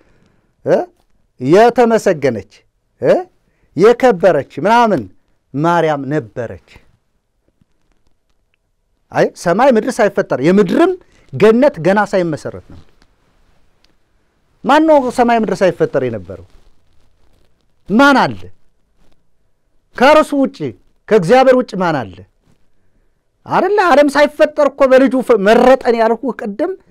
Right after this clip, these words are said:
ዝም ብሎ አይደለም። እግዚአብሔር <laughs> የነበረው አምላክ እግዚአብሔር በልጁ፣ ከልጁ ጋር ነው፣ ከመንፈስ ቅዱስ ጋር ነው አብ የነበረው። «ለምን እንፍጠር» ያ-፣ ስላለ እዛ ላይ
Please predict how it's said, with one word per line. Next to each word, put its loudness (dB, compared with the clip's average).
ዝም 0
ብሎ 2
አይደለም። 2
እግዚአብሔር 2
<laughs> -6
የነበረው 4
አምላክ 0
እግዚአብሔር 2
በልጁ፣ 2
ከልጁ 2
ጋር 2
ነው፣ -10
ከመንፈስ 0
ቅዱስ -8
ጋር -2
ነው -8
አብ 4
የነበረው። -2
«ለምን -2
እንፍጠር» 0
ያ-፣ 2
ስላለ 0
እዛ -8
ላይ -16